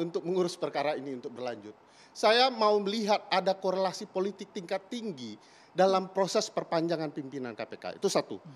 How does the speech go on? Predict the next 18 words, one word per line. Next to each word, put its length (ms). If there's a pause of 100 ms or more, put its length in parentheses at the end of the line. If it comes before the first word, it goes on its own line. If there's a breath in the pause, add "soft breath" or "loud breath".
(380 soft breath)
Kedua, 560 (880)
tidak 240
benar 320
soal 320
azas 320
retroaktif 640
tadi 400
yang 160
dijelaskan 560
Bang 160
Emrus. 400 (880 soft breath)
Azas 560
retroaktif 760
itu 120 (120)
azas 520
universal 800
dalam 320
hukum. 400